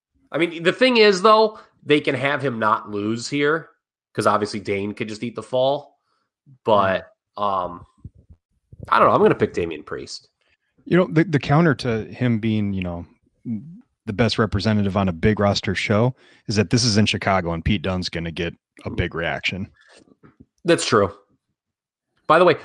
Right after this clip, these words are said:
Speaker 1: how about them doing a random N X T title match with the challenger being determined the night before on Survivor Series?
Speaker 2: <laughs> That is pretty crazy.
Speaker 1: I,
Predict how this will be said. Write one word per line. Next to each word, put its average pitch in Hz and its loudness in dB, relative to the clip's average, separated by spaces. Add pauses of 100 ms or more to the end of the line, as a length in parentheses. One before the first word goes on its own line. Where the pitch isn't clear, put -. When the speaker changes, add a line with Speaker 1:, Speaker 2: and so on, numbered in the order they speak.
Speaker 1:
how 170 2
about 240 2
them 233 2
doing 139 4
a 117 -4
random 110 -4
N 117 -4
X - -6
T 117 -8
title 107 -2
match 92 -6 (220)
with 110 0 (1080)
the 110 -6
challenger 113 2
being 107 -2
determined 107 -6
the 98 -8
night 95 -8
before 87 -10
on 71 -16
Survivor 85 -10
Series? - -14 (500)
Speaker 2:
<laughs> 165 0 (1600)
That 113 2
is 120 0
pretty 92 -2
crazy. - -8
Speaker 1:
I, - 0